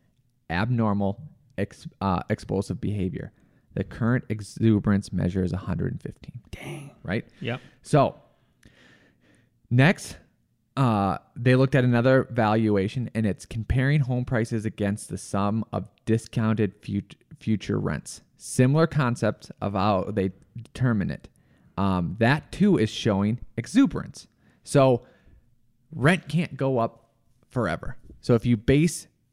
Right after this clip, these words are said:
Speaker 1: what you're buying on that rent goes on, up forever, they're saying that is in the same category. And then third, this is actually one of the more fundamentals, is, like, it does come down to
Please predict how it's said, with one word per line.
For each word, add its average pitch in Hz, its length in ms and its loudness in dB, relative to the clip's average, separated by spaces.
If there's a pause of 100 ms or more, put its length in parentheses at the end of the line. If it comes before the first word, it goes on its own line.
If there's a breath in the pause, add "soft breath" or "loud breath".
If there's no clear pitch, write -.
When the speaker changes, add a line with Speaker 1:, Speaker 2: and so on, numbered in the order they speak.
(100)
Speaker 1:
what 113 200 -2
you're 123 60 0
buying 110 320 0
on 101 160 0
that 87 220 -4
rent 117 200 -2
goes 107 240 0
on, 87 320 -2
up - 220 -6
forever, 87 400 -8 (640)
they're 110 120 2
saying 104 380 0
that 110 220 2
is 107 160 -2
in 101 140 -2
the 98 80 -2
same 98 280 -4
category. - 580 -10 (500 soft breath)
And 127 200 2
then 127 240 2
third, 147 480 2
this 143 180 2
is 185 140 0
actually 123 300 0
one 107 240 -2
of 107 240 -4
the 104 80 -2
more 95 260 -4
fundamentals, 95 680 -8 (340)
is, 98 200 -4
like, 90 280 -4 (500 soft breath)
it 127 200 0
does 151 260 2
come 233 260 0
down 127 300 -2
to 98 360 -6